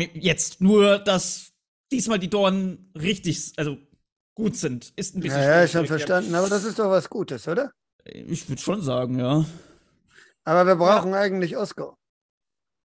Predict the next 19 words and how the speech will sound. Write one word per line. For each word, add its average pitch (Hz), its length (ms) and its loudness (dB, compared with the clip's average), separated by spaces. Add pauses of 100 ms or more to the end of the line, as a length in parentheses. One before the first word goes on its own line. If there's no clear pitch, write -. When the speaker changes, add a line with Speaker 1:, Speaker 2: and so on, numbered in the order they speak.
(360)
Speaker 1:
Äh, 123 260 -6 (600)
ja, 135 480 -2
m, 95 400 -12
wird 127 140 -10
jetzt 131 180 -8
schwierig 160 300 -2
sein, 131 220 -4
denn 131 140 -4
jetzt - 340 -10 (240)
müssen 151 300 -4
wir 147 60 -2
wieder 147 160 -4
zurück. 151 360 -12 (240)
<laughs> - 380 -8
Ich 170 140 -8
bin 165 120 -6
grad - 200 -8
erst - 180 -12
hergelaufen. 92 580 -8